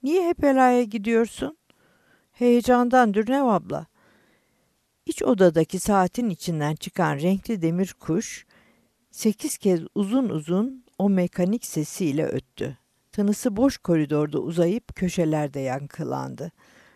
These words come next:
Yok olup gitti. Dürnev abla penceredeydi. "Yolun başında bir araba var," dedi. "Farlarını görüyorum. Buraya doğru geliyor."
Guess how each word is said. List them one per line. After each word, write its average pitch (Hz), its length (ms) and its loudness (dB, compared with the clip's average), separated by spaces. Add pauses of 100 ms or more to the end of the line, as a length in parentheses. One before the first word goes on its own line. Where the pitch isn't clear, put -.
(160)
Yok 285 220 2
olup 180 320 0
gitti. - 420 -12 (2250)
Dürnev 202 300 4
abla 202 320 2
penceredeydi. 143 1000 -2 (140)
"Yolun 196 300 2
başında 170 480 -2
bir 160 240 -2
araba 165 340 0
var," 123 320 -4
dedi. 131 360 -8 (100)
"Farlarını 175 540 -2
görüyorum. 135 640 -2 (100)
Buraya 185 400 0
doğru 127 280 -4
geliyor." 117 580 -8